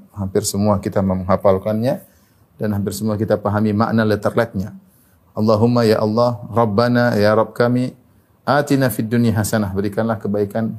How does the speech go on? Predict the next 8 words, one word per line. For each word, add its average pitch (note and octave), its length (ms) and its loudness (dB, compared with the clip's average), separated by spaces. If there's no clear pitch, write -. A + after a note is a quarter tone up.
bagi G#2 240 -4
kami A2 240 -4
di G2 80 -6
dunia. G2+ 400 -4
berikan A2 480 -4
kebaikan G2+ 440 -4
di F#2+ 80 -4
dunia, G2+ 340 -4